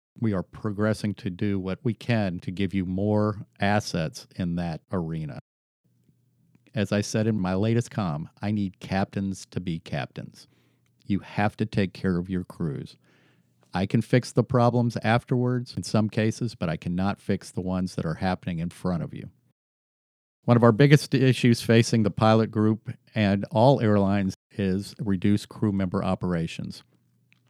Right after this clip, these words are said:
We will need your help in this battle too. We will be briefing you further on these, but as I came into office, I let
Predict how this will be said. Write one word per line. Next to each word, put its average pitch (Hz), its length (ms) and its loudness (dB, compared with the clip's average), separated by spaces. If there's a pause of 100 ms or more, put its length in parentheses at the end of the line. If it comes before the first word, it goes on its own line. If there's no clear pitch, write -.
(340)
We 110 220 4
will 104 160 2
need 107 380 2
your 113 140 2
help 104 300 0
in 92 120 -2
this 98 200 -2
battle 92 380 -4
too. 73 380 -8 (1120)
We 104 100 0
will 98 120 0
be 101 120 0
briefing 110 420 -2
you 107 100 0
further 113 380 0
on 117 160 2
these, 117 320 0 (680)
but 104 120 2
as 101 160 2
I 107 100 4
came 127 280 4
into 131 180 2
office, 113 560 0 (640)
I 95 100 0
let 98 440 0